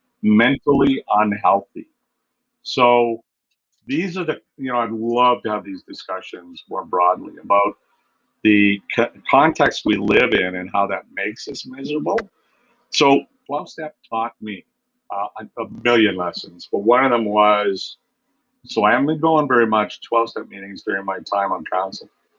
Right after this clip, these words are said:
but I'm going back. I got a community, I got a small town waiting for me. And when I show up, they're gonna, "Hey, come on in, good to see ya." And, and I'll be able to make friends.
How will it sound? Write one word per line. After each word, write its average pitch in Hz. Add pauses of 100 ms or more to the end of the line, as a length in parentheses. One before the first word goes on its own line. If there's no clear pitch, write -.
(120)
but 117
I'm 127
going 113
back. 87 (300)
I 123
got 135
a 117
community, 139 (360)
I 131
got 123
a 98
small 131
town 131
waiting 110
for 98
me. 87 (760)
And 107
when 110
I 110
show 113
up, 123
they're 120
gonna, 127
"Hey, 202 (240)
come 156
on 180
in, 165
good 151
to 139
see 156
ya." 104 (720)
And, 120 (120)
and 117
I'll 117
be 120
able 120
to 117
make 107
friends. 151